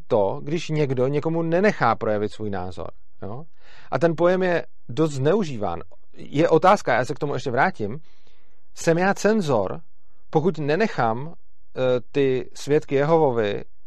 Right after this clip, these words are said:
kázat v mém obejváku? Jsem já cenzor, pokud jsem majitel divadla a vyvedu ze sálu toho, kdo nesouhlasí s hrou, která tam probíhá, a začne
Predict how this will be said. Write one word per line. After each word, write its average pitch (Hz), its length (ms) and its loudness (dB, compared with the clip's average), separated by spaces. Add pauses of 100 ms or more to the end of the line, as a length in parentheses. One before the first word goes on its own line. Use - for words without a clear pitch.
kázat 120 360 4
v 123 40 -2
mém 139 180 -2
obejváku? 160 760 -2 (720)
Jsem 170 240 4
já 170 180 4
cenzor, 156 560 2
pokud 139 280 -4
jsem 151 120 0
majitel 143 440 4
divadla 135 420 4
a 123 160 4
vyvedu 139 380 2
ze 127 100 0
sálu 135 340 2
toho, 156 340 4
kdo 127 160 -2
nesouhlasí 135 600 0
s 113 40 -6
hrou, 123 300 4
která 120 300 2
tam 120 180 -2
probíhá, 127 600 0 (640)
a 135 80 0
začne 127 320 -2